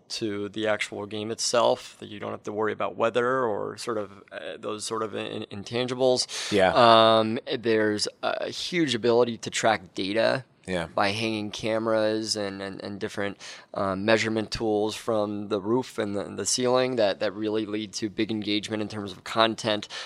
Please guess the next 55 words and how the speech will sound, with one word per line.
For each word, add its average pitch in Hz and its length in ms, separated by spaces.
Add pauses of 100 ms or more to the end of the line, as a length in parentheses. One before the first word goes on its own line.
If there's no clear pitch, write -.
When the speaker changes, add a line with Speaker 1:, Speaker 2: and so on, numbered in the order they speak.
(100)
Speaker 1:
but 110 80
also 113 280
in 107 80
terms 101 280
of 92 280
gaming 92 320
and 92 100
fantasy. 98 640
I 95 100
think 98 260
that, 98 260 (100)
you 104 80
know, 95 140
fantasy 101 640
is 95 120
an 92 100
incredibly 104 520
important 98 540
factor 101 340
that 98 180
really 123 280
isn't 104 160
talked 95 280
about. 101 380 (380)
It, 156 140
it's 160 120
talked 165 220
about 143 240
in 123 180
the 117 80
vacuum 117 400
of 104 100
fantasy, 107 380
but 104 220
not 107 180
in 101 100
terms 101 380
of 95 140
how 101 340
teams 98 380
view 101 300
it. 92 180
And 104 80
I 101 80
think 101 240
that, 104 260 (340)
you - 60
know, 131 80
the 104 180
N 113 120
B 104 160
A 110 340
in 101 100
particular 113 540
has, 104 220